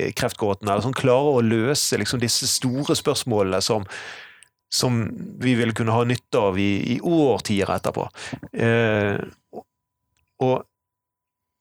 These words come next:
i stedet så ser vi at elever som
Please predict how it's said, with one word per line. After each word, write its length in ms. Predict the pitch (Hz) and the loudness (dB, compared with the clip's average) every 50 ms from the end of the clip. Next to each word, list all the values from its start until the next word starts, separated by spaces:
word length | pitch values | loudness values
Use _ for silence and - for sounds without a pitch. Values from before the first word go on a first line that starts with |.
| _ _ _ _ - | _ _ _ _ -4
i 40 | 139 - | -2 -2
stedet 480 | - - - 202 160 123 101 101 98 | 0 2 2 2 2 2 2 0 0
så 100 | - 131 | 0 -2
ser 420 | - - - - 185 160 127 107 95 | -2 -2 0 2 2 2 2 2 0
vi 140 | 90 92 92 - | 0 0 0 0
at 460 | - 107 - _ - - - - - _ _ _ _ _ _ _ _ _ _ _ _ _ - | -2 -4 -6 _ -10 -12 -12 -12 -12 _ _ _ _ _ _ _ _ _ _ _ _ _ -4
elever 500 | 127 123 139 170 160 139 107 95 85 - | -4 -2 0 2 2 0 0 0 -2 -2
som 520 | - - - 117 104 98 95 92 92 - | -2 -2 0 0 0 0 -2 -4 -6 -8